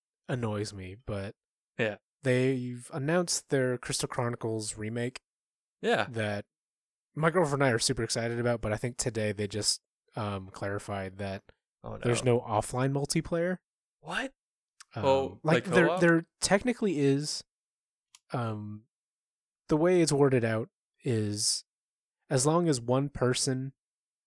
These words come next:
Speaker 1: has a full copy, there's a way to play the free version, essentially.
Speaker 2: Uh-huh.
Speaker 1: But it ju-, it,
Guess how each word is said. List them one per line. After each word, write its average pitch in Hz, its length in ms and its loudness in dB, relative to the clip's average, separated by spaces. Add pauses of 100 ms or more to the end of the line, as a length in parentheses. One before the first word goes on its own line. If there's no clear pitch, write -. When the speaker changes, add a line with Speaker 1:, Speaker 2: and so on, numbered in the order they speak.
Speaker 1:
has 113 460 -2
a - 100 -4
full 117 240 2
copy, 117 500 -4 (600)
there's 123 240 -4
a 120 40 -2
way 107 260 2
to 104 320 -4
play 101 760 -2 (120)
the 117 80 -2
free 135 260 6
version, 156 460 4 (400)
essentially. 165 460 0
Speaker 2:
Uh-huh. - 20 -14 (1400)
Speaker 1:
But 110 360 0 (1600)
it 147 140 -6
ju-, 202 180 0
it, 160 220 -2